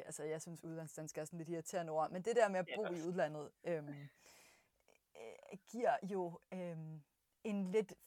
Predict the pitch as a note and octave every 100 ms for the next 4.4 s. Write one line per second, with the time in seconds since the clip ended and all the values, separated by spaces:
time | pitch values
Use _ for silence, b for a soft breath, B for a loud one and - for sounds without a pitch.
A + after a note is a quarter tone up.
0 | - B3+ A#3+ B3+ A3 F3+ F3 E3 F3+ G3
1 | G3 G3+ F3+ F#3 F#3 G#3+ G3+ F#3 A3 -
2 | G#3 A#3 D4+ - - A#3 - - G#3 G3
3 | F3 E3+ - G3 - - F#3+ E3 F#3+ E3+
4 | F3+ F3 E3+